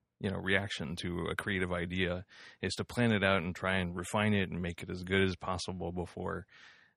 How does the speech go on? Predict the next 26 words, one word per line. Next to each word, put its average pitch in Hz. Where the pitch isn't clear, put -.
um, 87
you 95
know, 87
I 80
actually 92
put 101
it 92
out 90
there 85
and 87
finish 90
it -
and 82
do 87
it. -
And, 90
uh, 87
it 98
seems 117
to -
me 101
that 92
Al's 117
impulse 90
is 92
to 90